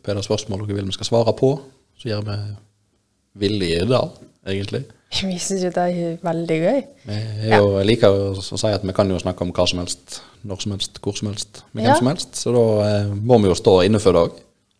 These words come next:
Speaker 2: Og så liker jo jeg å møte mennesker som er oppriktig like engasjert som jeg er.
Speaker 1: Ja, for at, eh, nett, eh, i forhold til de menneskene, så har du ikke sånn sosial angst.
Speaker 2: Nei.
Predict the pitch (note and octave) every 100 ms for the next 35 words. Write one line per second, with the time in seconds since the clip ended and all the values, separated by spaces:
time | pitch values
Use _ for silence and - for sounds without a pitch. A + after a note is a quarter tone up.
0 | - B3 C4 A3+ A#3+ - - A#3+ F3+ F3
1 | A3 F#3 F#3 G3 A3+ - - F#3 G#3 G#3+
2 | - F3+ - F#3 F#3+ F#3+ - - F#3 G3
3 | B3 - - G#3+ G#3 G#3 A#3 E4 - A3
4 | F3 F3+ F#3+ G3 F#3+ - - - - -
5 | _ _ _ G#2+ - - - G2 F#2+ F#2+
6 | - A#2+ B2+ - - - - G2+ F#2+ -
7 | G2+ B2 A2 F2+ F#2 - C#3+ B2+ - A#2+
8 | D3+ G#3 - F#2 E2+ G#2+ C2+ G1+ - -
9 | - _ _ _ _ _ _ - - -
10 | -